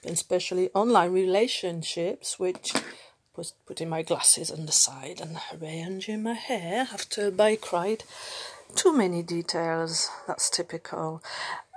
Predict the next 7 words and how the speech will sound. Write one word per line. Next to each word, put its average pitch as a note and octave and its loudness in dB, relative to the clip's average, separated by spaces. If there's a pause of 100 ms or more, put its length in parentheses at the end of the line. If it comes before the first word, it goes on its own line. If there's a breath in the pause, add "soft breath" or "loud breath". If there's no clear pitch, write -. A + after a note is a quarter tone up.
(100)
Um, G3 10 (120)
anyway, G#3+ 10 (100)
the F#3 4 (100)
subject - 4
of F#3+ -2
online F#3+ 4
relationship, F3+ -2